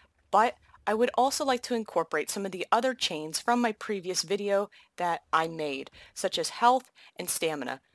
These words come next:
I'm gonna go ahead and pull those over, and remember guys, these what you are seeing before me are my chains. You need to start off with your base female and your base male to start the chains. And yes, the chains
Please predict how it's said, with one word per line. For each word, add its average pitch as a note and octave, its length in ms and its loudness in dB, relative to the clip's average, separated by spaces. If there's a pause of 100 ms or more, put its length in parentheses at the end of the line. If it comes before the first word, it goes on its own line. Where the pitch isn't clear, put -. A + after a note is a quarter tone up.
(220)
I'm B3+ 60 2
gonna D4+ 140 0
go B3 140 4
ahead G#3+ 280 2
and F3 140 -10
pull F#3+ 180 -2
those D3 240 0
over, A3+ 380 2 (360)
and G#3 140 -2
remember C4 340 2
guys, E3 360 -2 (260)
these C4+ 260 0
what B3+ 140 0
you G#3+ 160 -6
are G#3 80 0
seeing F3+ 340 -4
before F3+ 380 -4
me D#3 320 -8 (220)
are F#3 100 4
my E3 160 -2
chains. - 680 -2 (1800)
You G#3+ 100 -2
need C4+ 140 2
to D4 100 -2
start A#3 240 2
off G3 300 4
with F3+ 240 -8
your F3+ 100 -2
base D3+ 340 -6
female A#3+ 520 0 (160)
and A3+ 160 0
your A3 80 -2
base F3 340 -6
male E3 240 0
to - 160 -10
start D3 340 -2
the - 60 -12
chains. - 580 -4
And F3 160 -8
yes, G#3 360 -2 (340)
the - 80 -8
chains B3 540 0